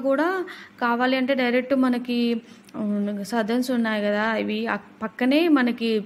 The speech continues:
rooms ఉన్నాయి, office rooms ఉంటాయి, అక్కడికి వెళ్ళి డైరెక్ట్గా మనం rooms తీసుకోవచ్చు. And private rooms కూడా చాలానే ఉంటాయి, కానీ temple rooms కూడా బాగుంటాయి. చూడండి ఒకసారి,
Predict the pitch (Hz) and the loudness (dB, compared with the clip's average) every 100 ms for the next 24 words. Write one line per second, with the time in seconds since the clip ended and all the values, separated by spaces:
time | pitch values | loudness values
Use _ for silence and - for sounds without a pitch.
0 | - 247 247 254 233 208 196 202 233 240 | -2 0 2 2 2 2 0 0 -2 -2
1 | 240 214 208 220 330 - - 226 233 233 | 0 0 -2 -4 -6 -8 -8 -4 -2 0
2 | 220 240 254 226 214 202 262 277 247 220 | 0 2 4 4 2 0 -2 -2 0 -2
3 | 214 - 220 - 214 202 294 330 - - | -2 -2 -4 -2 -4 -2 -4 -6 -12 -18
4 | - 277 311 302 302 269 277 269 262 247 | -4 2 4 4 4 6 4 4 0 2
5 | 254 262 262 208 202 220 240 254 254 214 | 2 0 2 2 2 2 2 2 0 -2
6 | 202 208 302 - - - - 480 523 571 | 0 0 -2 -6 -20 -20 -4 -2 0 -2
7 | - - 262 294 269 302 294 285 294 285 | -8 -10 2 2 4 4 6 6 4 2
8 | 285 349 415 247 254 240 269 247 254 359 | 2 2 2 0 4 4 2 0 0 0
9 | 480 302 - 262 240 226 311 440 - - | -4 -6 -2 0 2 0 -2 -4 -16 -20
10 | - - - - - - - - 254 - | -20 -20 -20 -20 -20 -20 -20 -14 -12 -4
11 | 262 262 | 0 2